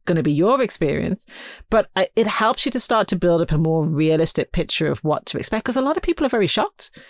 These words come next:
when they go off and work for themselves. And some of them then go, "Oh my gosh, like, this is totally not what I thought." Boom,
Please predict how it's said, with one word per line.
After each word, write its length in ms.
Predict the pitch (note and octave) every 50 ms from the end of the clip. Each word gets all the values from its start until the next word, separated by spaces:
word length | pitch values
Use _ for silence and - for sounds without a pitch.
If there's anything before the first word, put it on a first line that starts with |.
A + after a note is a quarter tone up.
| - _ _
when 180 | - E3+ F#3 F3+
they 100 | E3+ E3
go 140 | D#3 D#3+ D#3
off 180 | D3+ D3+ -
and 100 | D#3 D3
work 220 | D3 D#3 D3+ - -
for 60 | -
themselves. 420 | D#3 D3+ C#3 - E3+ F3+ G3+ G#3 -
And 120 | - A#3 A3+
some 200 | - D#4+ E4+ G4
of 100 | G4 -
them 160 | - F#3+ E3
then 160 | G3 F#3 F#3
go, 180 | F3 F3 E3 - -
"Oh 80 | G3+ A#3+
my 140 | B3+ G3+
gosh, 240 | F3 - A#3+ B3 -
like, 100 | F3+ D3+
this 140 | - D#3 -
is 60 | E3
totally 280 | - - F3 - - D#3+
not 180 | F3 E3 -
what 120 | - D3+ C#3+
I 20 |
thought." 320 | D3+ - G3+ F#3 F3+ - -
Boom, 300 | G#3 G3+ G3+ G3 G3